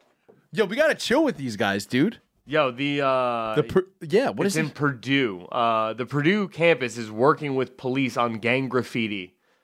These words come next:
Speaker 2: and hazmat tools. So
Speaker 1: What? Where's
Speaker 2: Yeah.
Speaker 1: Purdue University?
Speaker 2: I believe it's in Indiana.
Speaker 1: Is that where they teach you how to breed chickens?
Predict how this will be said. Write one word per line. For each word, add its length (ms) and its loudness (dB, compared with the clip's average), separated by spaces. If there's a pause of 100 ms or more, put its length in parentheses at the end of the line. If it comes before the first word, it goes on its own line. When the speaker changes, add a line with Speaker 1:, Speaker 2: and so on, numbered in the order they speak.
(160)
Speaker 2:
and 180 0
hazmat 600 0
tools. 440 -20 (640)
So 140 -20 (160)
Speaker 1:
What? 320 0 (280)
Where's 160 2
Speaker 2:
Yeah. 60 -10
Speaker 1:
Purdue 240 0
University? 680 -2
Speaker 2:
I 100 0
believe 220 2
it's 120 -2
in 60 -6
Indiana. 480 0 (160)
Speaker 1:
Is 100 -8
that 140 2
where 100 0
they 100 0
teach 320 -8
you 160 0
how 120 0
to 60 0
breed 220 -2
chickens? 500 -2